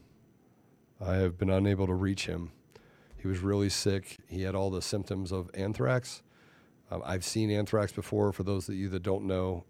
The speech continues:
I know what anthrax looks like. You know, lesions, weeping, cough, um, fatigue, uh, bleeding, um, a lot of things that don't just show up for, you wouldn't have with covid,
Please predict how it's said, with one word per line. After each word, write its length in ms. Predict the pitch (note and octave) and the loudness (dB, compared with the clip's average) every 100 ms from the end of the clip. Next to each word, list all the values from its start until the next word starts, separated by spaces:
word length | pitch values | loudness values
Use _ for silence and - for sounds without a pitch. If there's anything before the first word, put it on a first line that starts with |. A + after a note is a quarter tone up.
| - | -4
I 60 | F#2+ | 4
know 140 | A2 | 6
what 100 | G#2+ | 8
anthrax 480 | G2+ F2+ F#2+ F2+ - | 4 2 0 -2 -4
looks 180 | F2 - | -8 -4
like. 320 | F2 E2+ - - - - _ - | -6 -6 -12 -20 -20 -20 _ -8
You 80 | F#2 | -4
know, 100 | F#2 | -4
lesions, 640 | F#2 G2+ F2+ F#2 F#2 E2+ - | -2 -2 -2 -4 -4 -6 0
weeping, 600 | G2 F#2 F2+ F2 F2 - | 0 0 -2 -4 -8 -4
cough, 480 | - F#2+ F2 - - - - - - _ - | 2 2 2 -4 -16 -20 -20 -20 -20 _ -8
um, 460 | F2 F2 F2 F2 E2 | -4 -2 -4 -6 -6
fatigue, 720 | G2 - G#2 G2 F#2 F2+ D#2 - - F#2 | -8 0 2 4 2 -2 -8 -14 -10 -6
uh, 280 | F2 D#2+ D2+ D#2+ - - | -4 -4 -8 -10 -18 -6
bleeding, 580 | - G#2 F#2+ F2+ F2+ E2+ - - - - - _ _ _ - | 2 4 4 2 -2 -6 -14 -20 -20 -20 -20 _ _ _ -8
um, 360 | E2 D2 E2 G2 | -6 -6 -8 4
a 40 | |
lot 160 | G#2 G2+ | 6 6
of 100 | - | 4
things 260 | A2 G2+ | 2 2
that 100 | F#2 | -2
don't 220 | F#2 G2+ F#2+ | -2 -2 0
just 160 | F#2 | 0
show 220 | - G2 F#2+ | 2 2 2
up 180 | F2 | 0
for, 400 | - F2+ F2 F2 G2 | -2 -2 0 -2 -4
you 200 | G2 F#2+ | -4 -2
wouldn't 140 | F2 | -2
have 140 | F#2 | -2
with 140 | E2+ - | -2 -4
covid, 520 | F#2 F2+ F2 E2+ | -2 -2 -4 -6